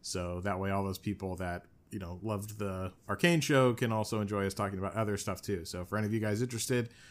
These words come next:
um, click or skip. Um, you can go ahead and check that out. It's on Spotify and everything. There's only one episode up as of right now, uh, going over Kenobi. Um, so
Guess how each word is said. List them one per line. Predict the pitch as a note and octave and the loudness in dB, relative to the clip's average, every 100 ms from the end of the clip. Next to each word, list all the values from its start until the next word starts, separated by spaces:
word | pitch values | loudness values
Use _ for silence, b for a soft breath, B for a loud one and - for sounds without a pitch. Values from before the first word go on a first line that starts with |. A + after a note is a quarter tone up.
| B B | B B
um, | G2+ F#2+ F#2+ | -2 -2 2
click | - C#3 | 6 6
or | B2 | 6
skip. | - - E3 - - - - - - - - | 0 2 2 0 -20 -20 -20 -20 -20 -16 -6
Um, | F#2+ F#2 F#2 | -4 -2 -4
you | F#2+ | -6
can | - | -6
go | G2+ | -4
ahead | G2 F#2+ | -4 -4
and | F2+ | -4
check | A2+ - | -4 -4
that | A2 G#2 | -2 2
out. | A2 A#2 - B B B | 2 2 -4 B B B
It's | - | 0
on | G#2 | 0
Spotify | - G#2 G#2 A2 G#2+ | 2 2 4 4 2
and | |
everything. | G#2 G#2 A2+ | 2 0 -2
There's | G2+ | -2
only | A2 G#2 | 0 2
one | G#2+ | 2
episode | A2+ A2 B2 A2+ | 0 0 0 2
up | A2+ - - | 2 -2 -2
as | G#2+ G#2+ | -2 0
of | G#2 | 0
right | G#2 | 2
now, | G2+ A2 A#2+ A#2 A2 G#2 | 2 2 2 0 -2 -2
uh, | G2 F#2+ | -2 0
going | F#2 G#2 G2+ | -2 -2 -2
over | F#2+ F#2+ | -2 -4
Kenobi. | - A2 A2+ D3 C#3+ - B B B B B F#2+ | -2 0 2 0 -2 -12 B B B B B -8
Um, | F#2 F2+ | -6 -6
so | F2+ F2 E2+ | -6 -6 -6